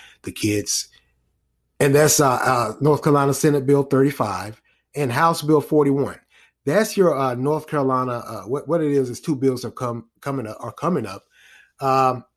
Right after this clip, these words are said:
they're trying to outlaw and get rid of this marriage license, whi-, which allows, under North Carolina law, for fourteen or fifteen-year-olds, they can become married if they become pregnant.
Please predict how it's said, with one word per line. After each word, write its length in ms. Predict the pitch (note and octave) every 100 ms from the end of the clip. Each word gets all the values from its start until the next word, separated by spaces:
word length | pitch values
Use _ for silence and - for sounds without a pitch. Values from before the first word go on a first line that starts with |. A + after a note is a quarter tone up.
| -
they're 140 | C3+
trying 220 | F3+ E3
to 60 | D3+
outlaw 600 | D3 D3 C#3+ B2+ B2 C3
and 160 | C3+ A#2+
get 160 | C3+
rid 220 | B2 D3+ B2
of 140 | A#2
this 220 | A#2+ -
marriage 460 | A2+ A#2+ C#3 A2 G2+
license, 400 | A2 G#2 A2 G#2
whi-, 160 | A2+ -
which 220 | C#3 F#3+
allows, 720 | A#3 F3 D#3+ D3+ D#3 C#3+ - - _ _ _ _ _ _ _ _ _ -
under 220 | C#3+ C3+
North 300 | C3+ E3 E3+
Carolina 360 | F3+ E3 D#3+ E3
law, 420 | G#2+ F2 F#2 - _ _ -
for 180 | G#2+ -
fourteen 680 | F#3 A3+ A3 G#3 G3 G3+ -
or 140 | C#3+
fifteen-year-olds, 1200 | C3 F#3+ F#3 F#3 F3+ E3+ E3 A#2+ G2+ G#2 G#2+ - - _ _ _ _ _ _ _ _ _ _ _ _ _ _ _ _ _ _ -
they 160 | C#3+
can 320 | C#3+ D#3 C#3 -
become 300 | D#3 F3+ F3+
married 380 | G3 F3+ F2+ - _ _ -
if 220 | C#3 -
they 100 | D3+
become 320 | B2+ C3 D#3+
pregnant. 380 | - G3 - -